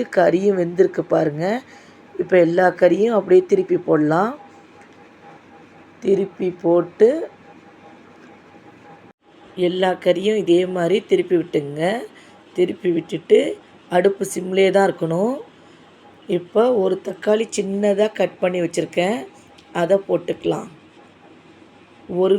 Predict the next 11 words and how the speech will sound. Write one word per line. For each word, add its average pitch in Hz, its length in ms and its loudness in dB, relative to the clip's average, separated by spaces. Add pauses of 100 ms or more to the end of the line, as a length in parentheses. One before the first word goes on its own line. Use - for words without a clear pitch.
வெங்காயம் 208 640 -2 (460)
சின்ன 196 160 -8 (100)
சின்ன 185 180 -2 (100)
பீஸா 196 360 -2
கட் 180 180 -4
பண்ணி 165 180 -4
வச்சுருக்கேன், 190 460 -4 (180)
அதையும் 165 340 -2
போட்டுக்கலாம். 165 600 -6 (800)
கொஞ்சம் 190 440 -2
மல்லி 175 200 0